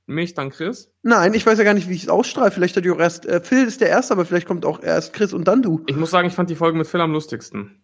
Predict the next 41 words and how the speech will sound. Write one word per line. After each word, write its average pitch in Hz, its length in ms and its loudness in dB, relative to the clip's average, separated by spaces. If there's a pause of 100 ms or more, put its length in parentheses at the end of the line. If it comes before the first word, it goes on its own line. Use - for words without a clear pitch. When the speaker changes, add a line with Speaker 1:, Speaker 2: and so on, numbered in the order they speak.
(160)
Speaker 2:
Ja, 226 120 6
das 190 160 2
war 214 80 2
auch, 202 100 -2
der 196 140 0
Phil 247 160 -2
ist 254 80 -2
ja 208 80 2
auch - 40 -6
der 156 100 -2
Beste 143 260 -6
von - 160 -8
euch, 135 180 -8
muss 170 160 -6
man 202 140 -2
Speaker 1:
Ja. - 100 2
Speaker 2:
einfach - 140 -4
auch - 100 -12
ganz 175 280 -4
klar 156 160 0
Speaker 1:
Find 156 80 0
ich 226 60 2
Speaker 2:
sagen. 160 200 2
Speaker 1:
auch. - 560 -18
Ja. 113 200 -2 (240)
Ja, 143 160 2
Speaker 2:
Also 147 260 0
Speaker 1:
könnt-, 180 380 -2
also 151 260 -2
könnte 170 260 -4
bald 160 160 0
mal 156 100 -2
online 127 260 -2
kommen. 107 200 -6
Finde 135 200 -8
ich, - 240 -18
waren 131 300 -4
sehr 135 120 -2
interessante 135 540 -8
Gespräche 139 380 -8
dabei. 101 400 -4